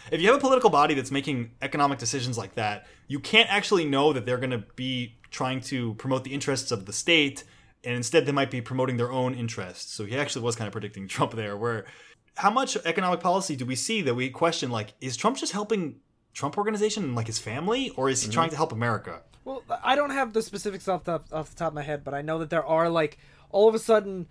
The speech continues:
Speaker 3: there's, like, these, like, tax policies or tariff policies that come or get loosened right after, like, big Trump hotel deals
Speaker 1: Yeah.
Speaker 3: in Europe and stuff like that.
Speaker 1: So it's like, it,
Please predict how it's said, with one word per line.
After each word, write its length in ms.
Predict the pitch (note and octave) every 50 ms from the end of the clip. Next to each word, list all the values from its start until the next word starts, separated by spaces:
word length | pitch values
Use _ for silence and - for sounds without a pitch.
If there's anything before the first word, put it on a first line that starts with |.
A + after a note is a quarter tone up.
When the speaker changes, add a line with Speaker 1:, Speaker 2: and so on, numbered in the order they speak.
| - - - - _ -
Speaker 3:
there's, 280 | F3+ F3+ F3 E3+ - -
like, 280 | E3+ E3 D#3+ - -
these, 260 | E3+ E3 E3 E3 D3
like, 180 | - D#3 D#3 D#3
tax 320 | - - F#3 F#3 F#3 -
policies 560 | - - F3+ F3 F3 F3 E3+ - E3+ D#3+ C#3+ D3+
or 60 | D#3
tariff 340 | - - E3+ E3+ F3 E3+ -
policies 420 | F3+ E3 D#3+ D#3 - D#3 D3+ C3+
that 120 | D#3+ D#3
come 500 | - - E3 E3 E3 D#3+ D#3+ E3+ E3+ E3 D#3+ - -
or 240 | - E3 E3 D#3+ E3
get 240 | D#3 D#3 F3 D#3 -
loosened 480 | D#3 E3 F3 F#3+ F#3 F3+ - F#3 E3+ D3
right 200 | D#3+ D#3+ D#3 E3
after, 280 | D#3+ D#3+ - - E3+
like, 240 | D#3+ D#3 D3+ D3 -
big 280 | - E3 E3 D3+ C#3+ -
Trump 400 | - - F3 E3+ E3 D#3 - - - - -
hotel 380 | C#3 F3 D#3+ - F3+ F3 F3 D#3+
deals 560 | C#3+ D#3+ D3+ D3 C#3 C3 B2+ B2 - - - - _ _ -
Speaker 1:
Yeah. 320 | B2 D3+ D#3+ C#3 G2+ - -
Speaker 3:
in 240 | - E3+ F3 D#3+ D#3
Europe 340 | D#3 E3 F3 E3+ E3 D#3+ -
and 120 | D3+ C#3
stuff 240 | - - D#3 C#3+ -
like 140 | C3+ B2 -
that. 260 | C3+ B2+ B2+ A#2+ A#2+ - - - _ - - - -
Speaker 1:
So 300 | - - F3 D#3+ D3+ D3
it's 160 | D3+ D#3+ -
like, 160 | F#3 D3+ -
it, 160 | G#2 D#3+ D3+